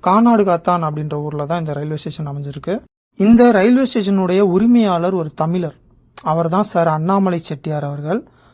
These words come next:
இந்த ரயில்வே ஸ்டேஷன் கானாடுகாத்தான்ல அமைஞ்சிருந்தாலும், செட்டிநாடு அப்படின்ற பேர்லயே அழைக்கப்படுது.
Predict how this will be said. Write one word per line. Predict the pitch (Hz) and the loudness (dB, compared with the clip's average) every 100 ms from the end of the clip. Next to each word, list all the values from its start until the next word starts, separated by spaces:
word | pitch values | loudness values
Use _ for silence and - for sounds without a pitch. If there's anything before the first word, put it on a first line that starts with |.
| _ | _
இந்த | 196 214 | 4 6
ரயில்வே | 214 226 254 | 6 4 2
ஸ்டேஷன் | 247 202 170 214 | 0 -2 -2 0
கானாடுகாத்தான்ல | 180 214 240 226 202 196 180 175 | 2 2 2 2 0 -2 -2 -2
அமைஞ்சிருந்தாலும், | 165 170 165 160 160 220 | -2 -4 -4 -4 -2 -4
செட்டிநாடு | - 175 165 247 220 185 | -4 -6 0 2 2 2
அப்படின்ற | 185 160 160 160 156 | 0 -2 -4 -6 -6
பேர்லயே | 160 156 160 | -6 -4 -2
அழைக்கப்படுது. | 170 147 156 151 143 147 | -2 -4 -8 -8 -8 -8